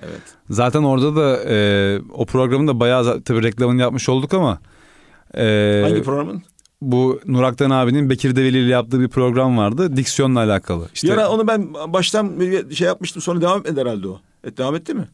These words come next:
Speaker 2: O devam ediyorlar ama ben de iki yıl sonra izledim zaten. Bugün de kendisine selam gönderdim. Abi dedim, siz de buyurun gelin
Speaker 1: Çünkü o,
Speaker 2: inşallah.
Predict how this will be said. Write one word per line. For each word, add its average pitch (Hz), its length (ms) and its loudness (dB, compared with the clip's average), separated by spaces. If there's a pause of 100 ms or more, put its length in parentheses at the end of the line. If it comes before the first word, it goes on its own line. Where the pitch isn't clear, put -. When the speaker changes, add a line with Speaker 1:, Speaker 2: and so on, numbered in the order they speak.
(100)
Speaker 2:
O 160 360 0
devam 170 280 2
ediyorlar 208 360 2
ama 160 380 0
ben 202 220 2
de 196 160 2
iki 190 220 -2
yıl 214 120 2
sonra 196 260 2
izledim 151 320 2
zaten. 107 420 0
Bugün 143 240 0
de 147 60 0
kendisine 131 460 0
selam 139 300 0
gönderdim. 120 480 2
Abi 123 240 2
dedim, 131 380 0
siz 117 220 -8
de 131 120 2
buyurun 127 220 2
gelin 127 280 2
Speaker 1:
Çünkü 127 100 2
o, - 40 2
Speaker 2:
inşallah. 113 420 0